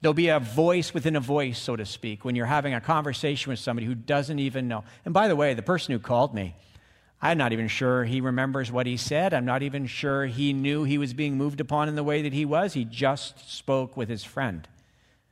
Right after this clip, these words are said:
who was his pastor. That's often how God works.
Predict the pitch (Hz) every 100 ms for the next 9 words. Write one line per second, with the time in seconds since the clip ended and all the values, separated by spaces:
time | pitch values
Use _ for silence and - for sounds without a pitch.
0 | _ _ _ _ 120 113 107 - 131 110
1 | - - - _ _ _ _ _ _ _
2 | _ _ _ _ _ _ _ _ _ -
3 | 151 196 - - 165 175 - 135 131 117
4 | 170 151 104 - -